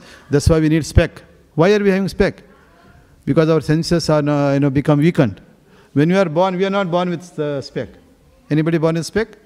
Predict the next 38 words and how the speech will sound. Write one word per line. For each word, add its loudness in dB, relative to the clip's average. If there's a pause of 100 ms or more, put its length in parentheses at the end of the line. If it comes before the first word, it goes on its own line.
(460)
No. -4 (680)
Over 2
a -4
period -2
of -4
time, 0
how 2
we -2
use -2
our -2
senses -2
like -4
eyes, -4 (680)
based 2
on 2
that, 0 (520)
we 2
might -2
not 0
use -2
properly -2
or -2
maybe -2
some -2
hereditary -2
reason, -4 (240)
sometimes 0
they 2
weaken, 2
then 0
we -4
have -2
se-, -6
this -6
spec. -6
Similarly, -2 (420)
hearing 2
problem, -2